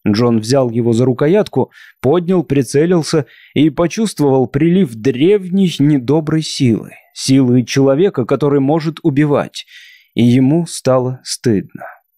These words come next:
Он положил пистолет назад в ящик и вынул один из свернутых листов. Осторожно разворачивая его,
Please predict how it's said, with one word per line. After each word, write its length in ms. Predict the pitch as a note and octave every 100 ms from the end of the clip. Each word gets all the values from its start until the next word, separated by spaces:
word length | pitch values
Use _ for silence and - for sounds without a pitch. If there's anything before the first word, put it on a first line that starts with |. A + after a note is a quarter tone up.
| _ _ _ _ _ _ _ -
Он 180 | B2+
положил 400 | C3 D#3 F3 F#3
пистолет 640 | B2+ C#3 - F3 E3+ A#2+ C#3
назад 340 | C#3 D#3 D3
в 40 |
ящик 500 | F#3 G#3+ - B2+ -
и 160 | C#3+ C#3
вынул 460 | C3 F3+ C3+ A#2 -
один 320 | B2+ C#3 G3+
из 160 | C#3 -
свернутых 600 | A#2+ D3+ E3 E3 D#3+ -
листов. 600 | D3+ - - G2 - - _ _ _ -
Осторожно 760 | A2+ - C3+ C#3+ D3 A2+ A#2
разворачивая 800 | B2 A#2+ C3 G3 G#3 - F3 F3
его, 360 | D#3 D3+ C#3